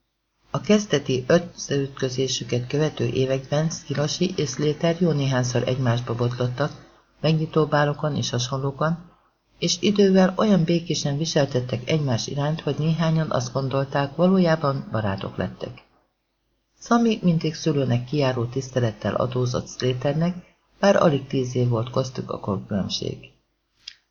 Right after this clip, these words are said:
Slater viszonzásképpen egy gondoskodó atya stílusában osztogatta neki dicséreteit és szidalmait.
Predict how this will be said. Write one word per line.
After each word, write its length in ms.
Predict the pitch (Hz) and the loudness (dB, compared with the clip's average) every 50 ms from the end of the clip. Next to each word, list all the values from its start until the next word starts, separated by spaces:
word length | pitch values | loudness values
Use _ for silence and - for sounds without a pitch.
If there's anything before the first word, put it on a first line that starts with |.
| _ _ | _ _
Slater 580 | _ - - 202 214 233 240 240 - 226 214 180 | _ -8 2 4 6 6 6 4 4 4 4 4
viszonzásképpen 1080 | 165 160 - 180 165 165 160 170 160 156 - - - 160 156 - - 160 156 151 - - | 2 2 2 0 0 2 4 4 4 2 2 0 -2 -2 -4 -2 -2 -2 -2 -2 -4 -6
egy 120 | - 131 123 | -8 -6 2
gondoskodó 880 | - 175 196 208 208 202 190 190 - - 156 - - - 151 143 139 - | 4 6 6 8 6 6 2 2 0 -2 -4 -6 -4 0 0 2 2 2
atya 280 | - 143 - - 143 135 | 0 -2 0 0 -2 -2
stílusában 840 | - - - 151 151 143 139 139 - - 131 123 123 120 120 123 123 | -2 -4 -2 -2 0 0 0 0 0 0 0 0 2 0 -2 -2 -2
osztogatta 600 | - 123 - - - 127 123 117 117 120 - 113 | -2 -4 -4 -2 -2 -2 0 0 -2 -2 -2 -2
neki 280 | 113 117 110 - - 117 | -2 -2 -2 -4 -6 -6
dicséreteit 840 | - 147 135 - - 165 160 156 147 143 - 139 135 131 127 - | -4 -4 -6 -2 -2 0 0 0 -2 -2 0 0 0 0 -2 -4
és 140 | - 123 123 | -6 -6 -6
szidalmait. 800 | - - - 101 - 87 92 - - 73 69 69 67 - - | -6 -8 -8 -6 -2 -2 -2 -2 -2 -4 -4 -6 -8 -10 -16